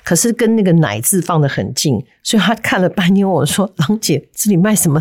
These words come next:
奶头冰？”我就说，“如果真的有的话，应该很贵，因为一个人只有两个。”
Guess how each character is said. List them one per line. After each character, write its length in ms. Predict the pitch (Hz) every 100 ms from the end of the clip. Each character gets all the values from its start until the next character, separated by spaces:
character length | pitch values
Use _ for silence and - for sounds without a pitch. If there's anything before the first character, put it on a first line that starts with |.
| 160
奶 260 | 170 147 135
头 320 | - 151 175
冰？” 340 | 180 180 196 - _ _ _ _ _ _ _ _ - - - - -
我 100 | 165
就 80 |
说 320 | 208 214 220 220 - - - - - -
，“如 120 | 202
果 80 | 220
真 160 | 165 202
的 60 |
有 160 | 185 123
的 60 | 151
话， 100 | 160
应 80 | 160
该 100 | 160
很 140 | -
贵， 380 | - 123 104 - _ _
因 100 | 185
为 80 | 196
一 140 | -
个 100 | 165
人 100 | 139
只 120 | 135 135
有 100 | 123
两 220 | 113 120
个。” 200 | -